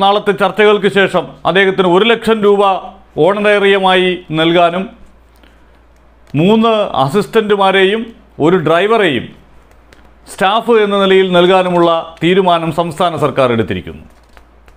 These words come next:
കാര്യമൊക്കെ ശരി, പക്ഷേ ദീർഘകാലം കേന്ദ്രമന്ത്രിയായി, എം പിയായി, സംസ്ഥാനത്തെ മന്ത്രിയായി ഒക്കെ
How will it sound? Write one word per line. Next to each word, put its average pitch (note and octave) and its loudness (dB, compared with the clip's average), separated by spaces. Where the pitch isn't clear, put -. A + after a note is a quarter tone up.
കാര്യമൊക്കെ D3+ 0
ശരി, B2+ -2
പക്ഷേ F3 0
ദീർഘകാലം F3 2
കേന്ദ്രമന്ത്രിയായി, E3+ 0
എം E3 -2
പിയായി, E3 2
സംസ്ഥാനത്തെ E3 -2
മന്ത്രിയായി E3 0
ഒക്കെ D#3+ 0